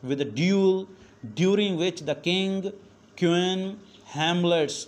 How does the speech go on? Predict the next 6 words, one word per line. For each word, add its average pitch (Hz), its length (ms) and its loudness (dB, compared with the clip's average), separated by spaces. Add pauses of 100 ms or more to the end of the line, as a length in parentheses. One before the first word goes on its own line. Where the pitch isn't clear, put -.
opponent 185 800 -2 (360)
and 131 220 -4
Hamlet 190 600 0 (180)
himself 127 880 -4 (520)
are 139 440 2
all 165 580 2